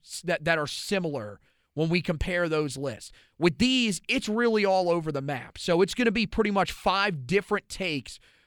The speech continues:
from us, uh, and we are gonna make our cases for why we believe those are going to happen. But first, as I mentioned, the reason that we are having to sort of rearrange this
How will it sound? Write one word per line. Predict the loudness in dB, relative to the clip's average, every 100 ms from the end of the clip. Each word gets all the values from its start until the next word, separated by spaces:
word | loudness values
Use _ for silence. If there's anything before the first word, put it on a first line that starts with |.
| _
from | 2 4 4
us, | 4 2 0 -2 -10 -4
uh, | -2 0
and | 0 0
we | 2 2
are |
gonna | 2 0
make | 0 -2 0
our | -2
cases | -2 -4 -4 -6 -6
for | -8
why | -4 -2 0
we | 0 -2
believe | -2 -2 -4 -2
those | -2 -2
are | -6
going | -4 -4 -4
to | -6
happen. | 0 2 2 0 -4 -12 -20 _ _
But | -4 -4
first, | 2 6 8 6 0 -2
as | 2 4 4
I | 2
mentioned, | 2 0 -2 -6 -6 -8
the |
reason | -4 0 2 4 2 4
that | 2
we | 4 4
are | 4
having | 4 2 0
to | -2
sort | -2 0
of | 0 0
rearrange | 0 2 2 0 -2 -4
this | -4 -4 -4 -10